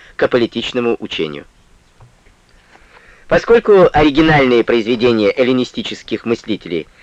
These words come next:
почти все утеряны, пересказы Цицерона во многих случаях – основной или даже единственный источник –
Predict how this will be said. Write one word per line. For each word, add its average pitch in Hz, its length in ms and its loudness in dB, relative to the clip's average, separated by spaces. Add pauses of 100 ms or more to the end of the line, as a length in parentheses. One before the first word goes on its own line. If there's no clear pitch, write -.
(140)
почти 123 320 -2
все 113 260 0
утеряны, 110 600 -2 (480)
пересказы 143 720 0
Цицерона 120 720 0
во 117 100 0
многих 92 320 -4
случаях – 160 680 -8 (480)
основной 104 540 -2
или 117 80 -2
даже 87 320 -4
единственный 127 800 -4
источник – - 760 -6